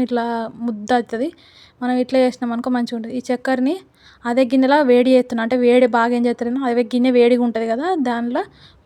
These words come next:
కొంచెంసేపు ఉంచిన అన్నట్టు, ఎండ కొడతలేదు. మంచిగా రెండు మూడు యాలక్కాయలు కూడా మంచిగా దంచుకోవాలి, దంచుకొని అందులో కలుపుకోవాలి అన్నట్టు. అదే మిక్సీ చేస్తాం కదా మనం అవన్నీ గ్రైండర్లో, అప్పుడు మనం మంచిగా వేసుకున్నాం అనుకో సూపర్ ఉంటుంది. యాలక్కాయలు మంచిగా స్మెల్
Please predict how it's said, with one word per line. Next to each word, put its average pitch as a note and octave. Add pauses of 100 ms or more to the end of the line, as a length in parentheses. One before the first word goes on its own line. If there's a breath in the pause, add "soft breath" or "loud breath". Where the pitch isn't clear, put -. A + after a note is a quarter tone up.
(100)
కొంచెంసేపు B3+
ఉంచిన A#3+
అన్నట్టు, A3+
ఎండ A#3+
కొడతలేదు. A#3 (720 soft breath)
మంచిగా B3+
రెండు C4
మూడు C4
యాలక్కాయలు B3+
కూడా C4
మంచిగా B3
దంచుకోవాలి, A#3 (160)
దంచుకొని B3
అందులో C4+
కలుపుకోవాలి A#3
అన్నట్టు. A3+ (520 soft breath)
అదే B3 (100)
మిక్సీ B3+
చేస్తాం B3
కదా A3+
మనం A3+
అవన్నీ A#3 (280)
గ్రైండర్లో, A#3 (560 soft breath)
అప్పుడు B3
మనం B3
మంచిగా B3
వేసుకున్నాం B3
అనుకో A#3+
సూపర్ B3+
ఉంటుంది. A#3 (140)
యాలక్కాయలు A#3
మంచిగా A#3+
స్మెల్ A#3